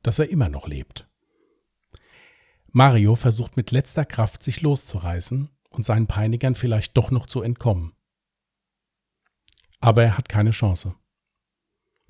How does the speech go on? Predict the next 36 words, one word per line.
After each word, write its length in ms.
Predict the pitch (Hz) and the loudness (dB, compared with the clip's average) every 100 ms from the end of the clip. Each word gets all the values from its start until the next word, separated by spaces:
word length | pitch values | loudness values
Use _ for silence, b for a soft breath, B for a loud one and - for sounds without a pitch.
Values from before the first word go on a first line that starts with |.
| _ _ _ _ | _ _ _ _
Kurz 300 | - 143 139 | 4 4 4
hinter 240 | 139 135 139 | 0 0 0
dem 160 | 143 | 0
Auto 360 | 135 117 104 95 | 0 0 0 -2
bringen 280 | 107 113 110 | 0 0 0
die 80 | |
Männer 260 | 107 113 120 | 0 0 0
ihn 140 | 113 | -2
zu 160 | 104 110 | -4 -4
Boden 500 | 107 104 104 127 135 _ _ _ _ | -2 -4 -4 -6 -8 _ _ _ _
und 140 | 147 - | -6 -2
schlagen 300 | 120 120 123 | 0 0 0
mit 160 | 127 | -2
einem 240 | 117 117 113 | -2 -2 -4
Stein 400 | - 135 98 80 | -2 0 0 -2
immer 260 | 110 117 | 0 0
wieder 180 | 107 110 | 0 -2
auf 120 | 110 | -4
seinen 240 | - 120 127 | -4 -4 -2
Schädel 320 | 107 80 69 | -4 -6 -10
ein. 200 | 73 71 _ _ _ _ _ _ _ _ _ _ _ _ _ _ _ _ | -14 -16 _ _ _ _ _ _ _ _ _ _ _ _ _ _ _ _
Dann 320 | - 104 135 - | 2 4 2 -4
schleifen 480 | - 117 110 120 123 | -2 2 4 4 0
sie 120 | 131 | -2
ihn 120 | 120 | -4
ein 100 | 107 | -4
Stück 220 | - 110 | -4 -8
tiefer 260 | - 110 117 | -4 -4 -2
in 80 | 101 | -2
den 180 | 98 95 | -2 -2
Wald, 380 | 95 127 - _ _ _ _ - | -2 -4 -10 _ _ _ _ -6
ziehen 200 | - 110 | 2 4
ihm 120 | 104 | 4
die 80 | 104 | 2
Klamotten 420 | 104 107 131 - | 0 0 0 -4
aus 460 | 90 87 117 - | -6 -6 -6 -10